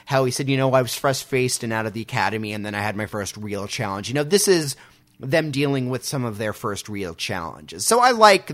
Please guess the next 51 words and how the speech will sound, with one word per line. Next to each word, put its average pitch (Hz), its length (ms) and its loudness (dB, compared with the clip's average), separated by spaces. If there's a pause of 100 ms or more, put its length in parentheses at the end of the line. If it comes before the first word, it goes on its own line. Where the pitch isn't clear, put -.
that 123 460 4
a-, - 20 -10
end 117 180 -4
of 101 120 -4
it. 110 160 -6 (360)
Again, 151 240 0
if 180 140 0
this 190 160 2
episode 185 400 0
does 139 220 -4
nothing 135 380 0
more 127 260 0
than 123 160 -4
just 120 220 -10
give 135 200 -2
us 120 200 -4
a 123 60 -2
more 123 420 -2
complete - 500 -12
picture 139 360 -8
of 95 140 -6
what 110 140 -2
life 104 340 -4
is 101 160 -6
on 101 300 -8
the 90 300 -6 (580)
Enterprise, 87 960 -8
it - 200 -12
did 147 240 -4
a - 40 0
good 123 180 -2
job 98 320 -4
of 80 180 -20
that. - 400 -14 (280)
So - 120 -4
I 226 60 2
guess 220 140 0
it's 226 120 -4
a 247 60 -2
classic 139 460 0
for 131 160 -4
that 107 340 -2
reason. 101 260 -8
It's 185 100 -8
a 214 60 -8
very 208 220 -2
world-buildy 117 760 -4
episode 78 400 -10
more 85 180 -10
than 71 160 -14
anything. 69 440 -14